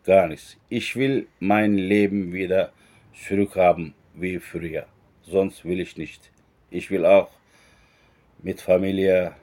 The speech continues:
mit meiner Tochter Urlaub gehen, zum Stadt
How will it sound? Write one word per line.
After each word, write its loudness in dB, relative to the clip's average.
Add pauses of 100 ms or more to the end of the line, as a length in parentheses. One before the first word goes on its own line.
(320)
mit -12
meiner -4
Tochter -2 (1800)
Urlaub 0
gehen, -4 (160)
zum -8
Stadt -2